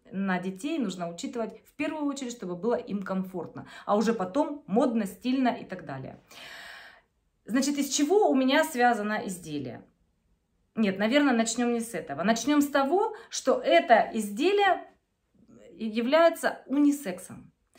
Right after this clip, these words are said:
Здесь микс теневых узоров, который позволяет изделие вязать как на ребёнка, как на мужчину, так и на женщину. Абсолютно без принадлежности к возрасту или полу.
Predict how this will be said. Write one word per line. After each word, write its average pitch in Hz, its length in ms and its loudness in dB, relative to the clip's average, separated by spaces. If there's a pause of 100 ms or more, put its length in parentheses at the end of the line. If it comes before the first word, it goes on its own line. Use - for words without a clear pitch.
(760)
Здесь 240 540 4
микс 285 380 4 (220)
теневых 277 440 0
узоров, 262 400 0 (200)
который 262 320 -2
позволяет 262 800 2
изделие 226 480 -2
вязать 202 400 -6 (200)
как 381 220 8
на 285 120 4
ребёнка, 190 920 0 (640)
как 349 280 4
на 359 140 10
мужчину, 220 1120 -2 (200)
так 180 240 0
и 220 60 0
на 277 180 4
женщину. 285 960 0 (220)
Абсолютно 302 640 2
без 214 220 -2
принадлежности 226 840 -2
к 196 140 -8
возрасту 233 560 -4
или 240 160 -4
полу. 262 580 -8